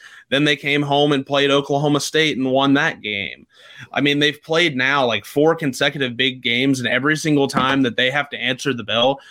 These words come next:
they've answered it. Down thirty to sixteen in the second half against a program that's does, done nothing but win for the last few years. They didn't blink. They answered the bell, and they came back and won the football game. It took two overtimes, but they, I mean, they came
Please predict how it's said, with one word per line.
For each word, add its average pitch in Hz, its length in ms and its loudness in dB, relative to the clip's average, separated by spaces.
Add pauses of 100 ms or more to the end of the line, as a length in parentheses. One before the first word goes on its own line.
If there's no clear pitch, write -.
(140)
they've 131 160 0
answered 117 420 -2
it. - 220 -16
Down 151 300 0
thirty 151 280 2
to 143 100 0
sixteen 143 540 -2
in 139 80 2
the 120 80 -2
second 143 300 -4
half 123 340 -2
against 127 300 -4
a 113 40 -14
program 123 540 0
that's 113 300 -2 (480)
does, 127 240 -2
done 127 320 0
nothing 123 340 0
but 110 200 -2
win 110 240 -2
for 143 100 -2
the 135 60 2
last 139 300 0
few 147 100 0
years. 151 400 2 (220)
They 139 120 0
didn't 143 360 0
blink. 110 480 -4 (420)
They 131 320 -2 (260)
answered 147 420 0
the 165 80 0
bell, 127 300 2
and 135 100 2
they 127 100 0
came 131 240 -2
back 131 200 0
and 131 160 -6
won 131 180 2
the 131 60 2
football 113 380 -2
game. 98 280 -6
It 117 120 -2
took - 200 -2
two 151 180 0
overtimes, 120 720 -2
but 123 180 -4
they, 117 140 -2
I 120 100 0
mean, 120 140 0
they 120 120 0
came 135 280 -4